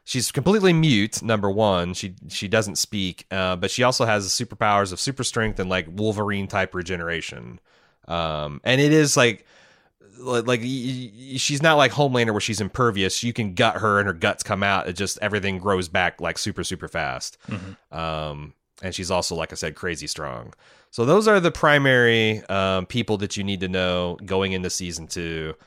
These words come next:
Speaker 1: Uh, here's the things that you need to remember. Is re-, uh, and here's where you need to nope out if you don't want spoilers for season one. If this seems like a cool concept and you wanna check it out, uh, then get the hell out of here, 'cause we're going to tell people what they need, what they might have forgotten in season one that they'll need to know for season two.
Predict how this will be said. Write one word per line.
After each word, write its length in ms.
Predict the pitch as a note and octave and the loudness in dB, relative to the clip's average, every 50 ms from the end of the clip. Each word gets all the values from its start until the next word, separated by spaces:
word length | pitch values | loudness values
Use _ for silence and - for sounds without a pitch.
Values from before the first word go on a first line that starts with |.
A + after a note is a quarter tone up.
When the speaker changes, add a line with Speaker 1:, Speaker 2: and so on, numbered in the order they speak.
| _ _ _ _ _ | _ _ _ _ _
Speaker 1:
Uh, 160 | - F#2 F#2 F2+ | -4 -2 -2 0
here's 220 | F2 C#3+ F3 G#3 G3 | 2 4 4 4 4
the 60 | F#3+ | 0
things 220 | - - E3 D3 C3 | 0 0 0 0 0
that 140 | C3 - - | -2 -2 -2
you 60 | A2 | 0
need 180 | A2 G#2 G2 | 0 0 0
to 60 | F#2+ F#2 | 0 -2
remember. 580 | F2 F2+ F2 F2+ E2+ D#2+ C#2+ C#2 C2 C2 C2 - _ _ _ _ _ _ _ _ _ _ _ - | -2 -2 -2 -2 -4 -4 -6 -6 -8 -8 -10 -12 _ _ _ _ _ _ _ _ _ _ _ -6
Is 160 | A2 A2 G#2+ | -4 -2 0
re-, 260 | A#2+ B2 B2 A2+ A#2 - - | 2 2 2 0 -2 0 2
uh, 120 | B2 A#2+ G#2+ | 2 2 4
and 160 | A#2 A#2 A#2 | 2 2 4
here's 200 | A#2+ D3+ F3 F3 | 4 4 4 6
where 100 | E3 E3 | 6 6
you 100 | D3 C#3 | 6 6
need 140 | C3+ C#3 B2+ | 4 4 2
to 80 | A2+ G#2+ | 2 4
nope 320 | G#2 A2 A2+ A#2+ A#2 - | 4 6 6 6 6 6
out 260 | A2+ G#2+ G#2 G#2+ G#2 | 6 6 6 6 4
if 80 | F2 F#2 | 2 0
you 60 | G2 G2+ | 0 2
don't 140 | A2 G#2+ | 2 4
want 180 | G#2 G#2+ G#2 F#2 | 4 4 2 0
spoilers 360 | - - G#2 G2 F#2+ F#2 F2 F#2 | 0 0 0 2 2 0 -2 -2
for 60 | F2+ | -2
season 340 | - - G2+ F2+ F2 F#2 F#2 | -2 -2 -2 -4 -4 -4 -2
one. 160 | F#2 F#2 F#2 | 0 -2 -2
If 60 | E2+ | -2
this 100 | F#2+ F#2+ | -4 -4
seems 180 | - A2+ G#2+ G2 | -4 -4 -4 -6
like 120 | G2 - | -6 -8
a 60 | - | -10
cool 220 | - - A2+ A2 G2+ | -8 -6 -4 -4 -2
concept 540 | - - A2 A2 G#2+ - - G#2+ G2+ - | 0 0 0 0 0 0 0 -2 -2 -2
and 60 | - F#2+ | -6 -4
you 60 | F#2+ | -2
wanna 180 | G2 F#2 F2+ | -2 -2 -2
check 240 | - - G#2 F#2 - | -2 -2 -2 -2 0
it 60 | F#2+ | 0
out, 360 | F#2+ G2 G2 G2 G2 G2 - - _ _ _ _ _ | 0 2 2 2 2 0 -2 -6 _ _ _ _ _
uh, 280 | F2 F2+ F#2 F#2 F#2 F2+ | -4 0 0 2 2 0
then 160 | E2+ F2+ F2 | -2 -4 -4
get 140 | F2+ A2+ - | -4 0 0
the 80 | B2 | 2
hell 180 | A2+ A#2+ G#2+ G#2 | 4 4 4 4
out 160 | G#2 G2+ G2 | 4 4 2
of 60 | F#2 | 2
here, 180 | G2 G2+ F#2+ F#2 | 0 0 0 0
'cause 180 | F2 F#2+ E2+ F#2 | -2 -4 -4 -4
we're 140 | G2 F#2+ | -4 -4
going 260 | F2+ G2+ F#2+ F#2 F2+ F2 | -2 -2 -2 -2 -2 -4
to 360 | - - G2 F#2 F2+ F2+ F2+ | -6 -4 -4 -2 -2 -2 -4
tell 240 | - - A#2+ A2+ A2 | -4 -2 0 0 0
people 360 | A2 - A2+ G#2+ - G#2+ G2+ | 2 0 -2 -2 0 0 2
what 140 | G2+ G2+ - | 2 2 0
they 120 | G#2+ G2+ | 0 -2
need, 260 | F#2+ G2 G2 F#2+ F#2+ G2 | -2 -2 -2 -2 -2 -2
what 120 | G2 F#2 | -2 -2
they 60 | B2 | 0
might 160 | G#2+ A#2+ C3+ | 0 2 2
have 80 | C3+ C3 | 2 2
forgotten 600 | C3 A2 A2+ G#2+ G#2 G2 G2 G2 G2 F#2+ F#2 - _ - | 0 2 2 2 2 2 -2 -4 -6 -6 -8 -10 _ -10
in 120 | G2+ F#2 | -8 -6
season 320 | - G#2+ G#2 F#2+ F#2+ G2 F#2+ | -4 -4 -4 -4 -4 -4 -2
one 180 | F#2+ F#2 F2+ | -2 -2 -2
that 100 | F2+ F2 | -2 -4
they'll 80 | - F#2+ | -4 -4
need 240 | F#2 F#2+ G2 F#2+ E2+ | -4 -4 -4 -6 -6
to 60 | F#2 | -6
know 260 | F2+ F#2 F#2 F2+ F2+ | -4 -2 -2 -2 -2
for 120 | - - E2+ | -4 -6 -8
season 340 | - - F#2 E2 E2 D#2 | -8 -6 -6 -8 -10 -10
two. 320 | D2+ - E2 D2 C2 C2+ | -10 -10 -8 -8 -8 -10